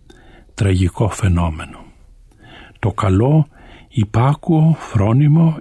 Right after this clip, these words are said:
ήσυχο, του σπιτιού παιδί παρουσιάζεται μισάδελφος,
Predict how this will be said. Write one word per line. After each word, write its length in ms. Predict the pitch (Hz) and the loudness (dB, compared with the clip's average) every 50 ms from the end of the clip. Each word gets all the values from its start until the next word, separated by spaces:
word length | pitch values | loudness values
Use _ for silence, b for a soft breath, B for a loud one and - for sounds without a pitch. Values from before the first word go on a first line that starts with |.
| - _ | -10 _
ήσυχο, 760 | - - 131 123 117 - - 139 120 - - 160 151 160 160 - - | -4 -2 0 0 0 0 -2 -2 -4 -2 -2 -2 0 0 -2 -4 -4
του 120 | - - | -4 -4
σπιτιού 540 | 95 - - - 101 95 - - - 185 170 | -4 -4 -4 -2 -2 -2 -2 -2 -2 -2 -2
παιδί 420 | - 117 113 110 123 160 202 202 b b b b b b b b b b b b b b b | 0 0 0 2 2 2 0 0 b b b b b b b b b b b b b b b
παρουσιάζεται 840 | - 104 104 113 113 95 - - 123 123 120 107 98 101 - 110 101 | -4 -2 0 0 0 0 0 0 0 0 0 0 -2 -2 -2 0 0
μισάδελφος, 1040 | 107 107 95 - - - 90 87 95 90 104 110 107 - - 175 170 180 - - | 0 0 0 -2 -2 -2 0 0 0 0 0 -2 -2 -2 -2 -2 -2 -2 -2 -6